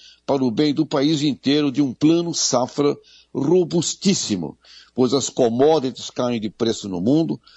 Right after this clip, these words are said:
custos internos continuam altos, temos riscos sérios com o clima em ano de El Niño e necessitamos de equalização de juros, armazenagem, seguro rural, bioinsumo, bioeconomia,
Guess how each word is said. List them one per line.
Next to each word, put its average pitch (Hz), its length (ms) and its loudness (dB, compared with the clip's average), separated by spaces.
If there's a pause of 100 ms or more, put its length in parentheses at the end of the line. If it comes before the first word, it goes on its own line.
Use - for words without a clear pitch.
(140)
custos 160 460 0
internos 120 540 0
continuam 107 600 0
altos, - 680 -4
temos 160 320 2
riscos 139 380 -2
sérios 151 480 0
com 117 140 -8
o 98 60 -12
clima 151 460 0
em 117 120 -2
ano 117 200 0
de 101 80 0
El 95 140 0
Niño 165 440 0 (360)
e 135 100 2
necessitamos 156 800 -2
de 151 120 0
equalização 117 640 -4
de 95 120 -8
juros, 156 580 2 (240)
armazenagem, 120 920 0
seguro 127 420 -2
rural, 110 400 2
bioinsumo, 123 680 0
bioeconomia, 127 840 2